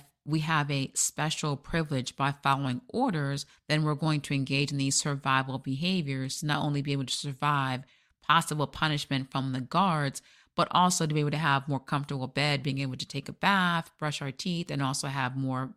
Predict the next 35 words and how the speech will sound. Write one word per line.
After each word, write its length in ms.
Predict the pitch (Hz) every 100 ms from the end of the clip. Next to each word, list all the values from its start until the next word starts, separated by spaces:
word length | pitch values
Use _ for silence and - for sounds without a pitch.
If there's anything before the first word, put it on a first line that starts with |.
| _
food 220 | - 151 135
that's 220 | 139 -
more 140 | 143
appealing 580 | 135 - 196 156 139 135 - - _ -
or 180 | 151 151
of 200 | 139 156
more 200 | 151 151
nutritional 600 | 143 - 143 - 139 135
value. 480 | 135 123 127 - - - _ _ _
So 280 | - 175 160
in 120 | 147 -
every 480 | - 220 254 247 240 -
aspect 760 | 147 143 143 - 123 - - - _ _ -
of 240 | 156 156
this 180 | 151 147
program, 680 | - 147 147 98 92 - 170 - _ _ _
the 80 | 160
prisoner's 540 | 156 180 175 196 190 -
behavior 520 | 180 170 156 147 143
was 200 | 139 -
under 240 | - 143 143
the 160 | 139
full 420 | - - 160 160
control 800 | 175 185 165 - - 151 143 139 -
of 300 | 139 135 139
the 80 | 135
guards, 720 | 131 147 156 160 165 160 - - - _ _
and 140 | 156
they 140 | 151 -
even 340 | 165 208 247 233
controlled 680 | 214 185 - 165 156 151
when 200 | 147 151
the 100 | 147
prisoners 580 | 139 170 151 147 131 131
could 600 | - - 190 196 220 233